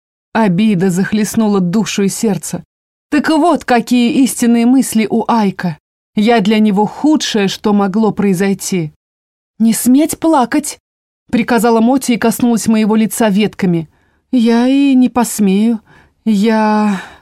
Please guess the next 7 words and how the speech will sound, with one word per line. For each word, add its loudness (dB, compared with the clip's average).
вскинула -2
голову 2
и -2
проговорила. -2
«Дочь 0
высшего 0
вампира. 0